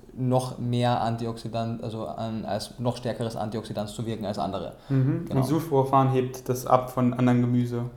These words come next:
Speaker 1: Äh, richtig, also man findet das Sulforaphan nur, äh, in Kreuzblütlern.
Speaker 2: Okay.
Speaker 1: Genau.
Speaker 2: Genau, deswegen checkt dazu das Video ab, hier oben in den Infokarten heißt es jetzt. Okay.
Speaker 1: Okay. Cool.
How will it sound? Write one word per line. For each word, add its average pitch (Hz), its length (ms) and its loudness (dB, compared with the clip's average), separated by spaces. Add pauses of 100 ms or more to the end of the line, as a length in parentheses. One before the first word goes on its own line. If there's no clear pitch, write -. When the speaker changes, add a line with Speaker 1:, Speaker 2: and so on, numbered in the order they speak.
(160)
Speaker 1:
Äh, 143 80 -2
richtig, 135 360 4
also 123 120 4
man 135 100 4
findet 165 180 4
das 131 80 -2
Sulforaphan 135 640 2
nur, 139 400 6 (100)
äh, 123 280 -2
in 120 100 -2
Kreuzblütlern. 101 640 -6
Speaker 2:
Okay. 165 220 -8 (300)
Speaker 1:
Genau. - 180 -10
Speaker 2:
Genau, 117 240 4
deswegen 123 340 2
checkt 147 220 0
dazu 131 200 -2
das 127 180 -2
Video 147 160 4
ab, 139 240 2
hier - 360 0
oben 120 120 6
in 117 80 4
den 117 100 2
Infokarten 120 1080 -2
heißt 113 180 -4
es - 80 -14
jetzt. 131 260 -2 (320)
Okay. 131 140 -2
Speaker 1:
Okay. - 160 -2 (380)
Cool. 165 200 4